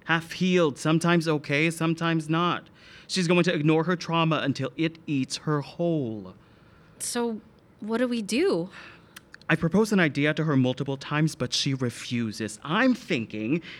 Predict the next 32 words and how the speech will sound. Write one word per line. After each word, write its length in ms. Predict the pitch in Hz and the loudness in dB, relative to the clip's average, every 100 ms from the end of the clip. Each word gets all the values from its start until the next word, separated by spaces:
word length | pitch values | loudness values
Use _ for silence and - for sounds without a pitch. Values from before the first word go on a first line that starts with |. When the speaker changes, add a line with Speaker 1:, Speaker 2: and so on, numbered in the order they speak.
| - | -4
Speaker 1:
if 180 | 175 170 | -2 -2
we 80 | 240 | -2
tell 240 | 233 240 | 0 2
her 140 | 226 220 | 4 2
that 140 | 190 | 2
we 100 | 165 | 2
both 180 | 175 165 | 2 2
think 340 | - 247 247 | 0 2 2
it's 160 | 202 - | 0 0
a 60 | |
good 340 | 175 170 254 262 | -2 2 4 4
thing, 500 | - 175 151 165 175 | 4 4 6 8 6
maybe 680 | 214 262 277 226 151 127 175 | 6 6 6 6 4 4 2
she'll 240 | - 185 | 0 -2
come 260 | 185 185 175 | 0 0 2
around. 800 | 175 180 233 262 - 247 185 131 - | 0 -2 -4 -6 -6 -4 -4 -6 -10
Speaker 2:
<laughs> 100 | 196 | -10
You 140 | 196 | -4
have 180 | 196 180 | -2 0
a 100 | 160 | -2
lot 360 | 156 170 208 254 | 0 4 4 4
of 80 | |
faith 280 | - 262 247 | 0 -6 -4
in 120 | 156 | -8
her. 240 | 170 151 170 - | -8 -8 -8 -12
Speaker 1:
And 260 | 101 101 101 | -8 -4 -2
you 260 | 117 156 170 | 2 4 4
don't 240 | 139 131 | 4 2
seem 140 | 135 | 0
to 100 | 123 | 0
have 160 | 131 127 | 0 0
enough. 600 | 147 110 - - - - | 2 2 -2 -10 -12 -16